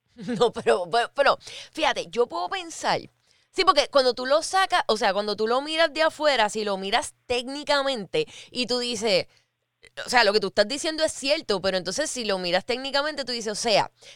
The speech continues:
que cuando habían diez casos, todo el mundo estaba bien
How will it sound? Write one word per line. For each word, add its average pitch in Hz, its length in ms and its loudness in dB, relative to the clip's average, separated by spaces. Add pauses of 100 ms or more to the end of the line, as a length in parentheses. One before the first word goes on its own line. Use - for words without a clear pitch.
que 220 120 2
cuando 226 240 2
habían 202 280 4
diez 254 240 0
casos, 311 380 0
todo 226 120 0
el 202 60 -6
mundo 190 200 -4
estaba 247 340 6
bien 277 260 -2